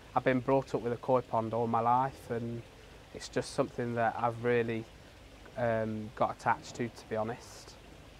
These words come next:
A massive part of my hobby as well is the social aspect of the hobby. So, um, I've met various koi keepers from, you know, your, from your average koi keeper to koi keepers who keep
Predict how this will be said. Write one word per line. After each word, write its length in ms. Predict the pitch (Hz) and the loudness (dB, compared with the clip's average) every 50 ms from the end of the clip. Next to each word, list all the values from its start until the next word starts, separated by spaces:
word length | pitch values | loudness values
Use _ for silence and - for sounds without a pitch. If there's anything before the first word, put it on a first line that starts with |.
| - - | -2 2
A 100 | 156 151 | 4 4
massive 580 | 147 151 156 165 165 - - - 151 143 - - | 6 6 6 6 6 4 2 -2 -2 -2 -2 0
part 240 | - 147 135 123 120 | 4 6 8 8 8
of 60 | 120 | 6
my 220 | 120 123 123 123 120 | 6 6 4 4 4
hobby 300 | 135 135 123 - 120 123 | 2 0 0 0 0 -2
as 200 | 120 117 - - | -2 -2 2 6
well 220 | 131 127 127 127 | 8 8 8 8
is 260 | 120 110 123 123 - - | 6 0 -4 -6 -6 -4
the 400 | - 127 123 120 120 120 117 113 - - - - - - - | -2 0 0 0 0 -2 -2 -4 -8 -12 -18 -20 -20 -18 -14
social 460 | - - 139 131 127 - - 127 123 | 0 4 6 6 6 4 4 6 6
aspect 600 | 127 135 - - - - 139 135 - - - - | 6 6 4 0 0 2 2 2 0 -2 -4 -4
of 140 | 135 120 - | -4 -2 0
the 100 | - 127 | 0 2
hobby. 360 | 135 135 127 131 147 156 156 - - - - - - - - - - | 4 4 4 4 2 -2 -4 -6 -12 -20 -20 -20 -20 -20 -20 -18 -16
So, 600 | - - - 127 123 123 123 123 120 120 117 113 - | -14 0 4 6 8 8 8 8 6 4 2 0 0
um, 380 | 120 123 123 120 120 117 117 | 2 4 4 6 4 4 4
I've 200 | 107 120 127 123 | 4 4 4 4
met 300 | 131 127 123 123 120 - | 6 6 6 4 4 2
various 600 | - 120 113 113 131 135 135 131 127 127 123 - - | -4 -10 0 6 8 8 8 8 6 4 0 -2 -6
koi 240 | - - 131 127 123 | 0 2 4 4 4
keepers 840 | - - 131 127 127 - - 131 123 123 123 123 120 - - - - - | 2 -2 -4 -4 -4 -2 0 2 4 4 4 2 -2 -6 -10 -14 -8 -4
from, 440 | - 120 117 113 113 117 113 110 107 - - - - - - - - - - - - - | 0 2 2 2 2 0 -2 -4 -4 -8 -12 -20 -20 -20 -20 -20 -20 -20 -20 -18 -8 -2
you 140 | 123 135 127 | 0 0 2
know, 80 | 117 113 | 2 2
your, 460 | 117 117 117 117 117 117 117 113 117 - - - - - - | 2 2 2 2 2 2 2 0 -2 -6 -14 -20 -20 -16 -6
from 220 | - 135 123 120 | -2 0 2 2
your 80 | 120 117 | 2 4
average 420 | 123 131 123 - 123 117 - - - | 4 4 4 2 -2 -4 -4 -4 0
koi 180 | - 127 123 | 2 4 4
keeper 460 | 120 - - 127 123 120 - - 123 117 - - | 2 2 -2 -2 -2 -2 -2 -4 -6 -6 -4 -2
to 280 | - 120 117 117 113 113 - - - - - - | 0 0 0 0 -2 -4 -8 -14 -20 -20 -20 -4
koi 180 | - 135 127 120 | 0 0 2 2
keepers 480 | - - 131 120 113 - 120 113 - | 0 -2 -6 -6 -4 -4 -6 -6 -4
who 160 | - 127 117 | -4 -6 -6
keep 220 | 113 - - 117 | -6 -6 -8 -8